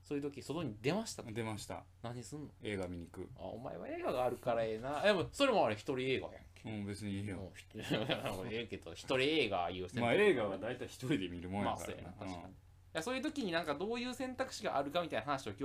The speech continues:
Speaker 1: 俺したいわけよ。
Speaker 2: そういうことね。
Speaker 1: うん。
Speaker 2: まあ、一人カラオケ、一人焼肉。
Speaker 1: うん。
Speaker 2: 一人ビリヤード。
Speaker 1: おお、それできんの？一人ビリヤードって、お、なんか、できんの？
Speaker 2: 絶対に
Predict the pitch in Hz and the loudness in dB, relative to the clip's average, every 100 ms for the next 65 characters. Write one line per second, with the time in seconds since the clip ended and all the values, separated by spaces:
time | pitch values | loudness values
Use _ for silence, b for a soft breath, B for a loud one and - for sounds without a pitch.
0 | 113 104 101 - 139 90 90 - 120 113 | 0 0 -2 -2 0 0 0 2 4 4
1 | 95 90 90 78 - - b b b - | 0 0 0 0 -6 -20 b b b -20
2 | - - - 110 95 - 156 156 156 139 | -18 -16 -4 -2 0 2 4 8 10 10
3 | 110 - - 135 123 117 110 95 - 87 | 8 -2 -2 4 6 6 2 -6 -8 -12
4 | 98 90 - - - - 127 - - - | -10 -12 -16 -20 -20 -18 -16 -16 -20 -20
5 | - - - - - 165 170 139 143 131 | -20 -20 -20 -20 0 6 8 10 10 10
6 | 110 90 90 - - - - - - - | 10 6 -2 -12 -20 -20 -20 -20 -20 -20
7 | - 190 233 220 190 127 - - - - | 0 8 12 12 12 8 4 -4 -20 -20
8 | - - 277 247 - 226 165 - - - | -4 4 4 4 0 -2 -4 -6 -18 -2
9 | 220 233 220 247 269 254 139 - 107 98 | 0 0 0 0 2 4 2 0 -4 -4
10 | - - - - 156 156 147 - 131 127 | -6 -10 -14 -2 0 0 -4 -2 -2 2
11 | 95 92 - - 127 139 139 143 151 139 | 2 2 -4 -6 2 2 2 6 8 10
12 | 135 127 | 8 4